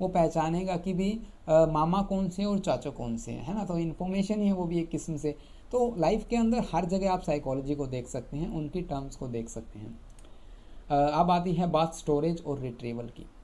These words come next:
अब जैसे कि example हम जो अभी structure और organization के अंदर ले रहे थे, organize करने वाले में, मान लीजिए अब ये notes हैं, Notes आपने लिए हैं, मैंने बताया सबसे पहले encode कीजिए, encoding होगी,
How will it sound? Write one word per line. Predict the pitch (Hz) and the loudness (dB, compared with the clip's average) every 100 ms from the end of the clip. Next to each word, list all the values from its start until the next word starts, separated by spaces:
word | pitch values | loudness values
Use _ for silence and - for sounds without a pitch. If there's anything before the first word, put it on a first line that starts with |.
| - - - - | -20 -20 -18 -2
अब | 156 180 | 0 2
जैसे | 139 131 160 | 2 2 0
कि | 151 165 | -2 -2
example | 139 123 127 135 131 165 180 175 - - | -2 -4 -4 -4 0 0 0 -6 -14 -8
हम | 143 151 - - - - - | -6 -6 -8 -16 -18 -16 -6
जो | 135 127 - - 139 | -4 -4 -6 -10 -4
अभी | 147 160 | -2 -2
structure | 147 139 - 151 | -4 -6 -2 0
और | 151 | 2
organization | 139 120 123 127 131 139 151 | 0 -2 -4 -2 -4 -4 -4
के | 139 | -4
अंदर | 131 127 | -4 -4
ले | 120 117 | -2 0
रहे | 117 117 | 0 0
थे, | |
organize | 156 123 120 123 143 | -2 -4 -4 -4 -4
करने | - 117 117 | -4 -2 0
वाले | 117 120 | -2 -4
में, | 147 196 - - - - | -6 -8 -10 -12 -10 -2
मान | 151 190 | 2 2
लीजिए | 208 214 | 4 2
अब | 196 | 4
ये | 208 | 4
notes | 156 156 - 151 | 4 2 0 -6
हैं, | 143 - - - - - - - - - - - - - - - - | -6 -8 -12 -12 -12 -10 -10 -8 -10 -10 -14 -16 -18 -16 -14 -8 0
Notes | 175 208 - | 2 0 0
आपने | 156 170 185 196 | 2 2 2 2
लिए | 175 180 | 2 2
हैं, | 170 175 | 2 2
मैंने | 170 160 160 | 2 2 0
बताया | 139 131 131 147 | -2 0 0 0
सबसे | 147 135 147 | -2 -4 -4
पहले | 139 131 131 | -2 0 0
encode | 147 127 127 123 131 143 143 | -2 -4 -6 -4 -2 -2 -2
कीजिए, | 143 135 127 135 139 139 | -2 -2 -2 0 0 0
encoding | 127 127 131 131 139 135 | -4 -4 -4 -2 -2 -2
होगी, | 131 127 127 131 | -4 -4 -4 -4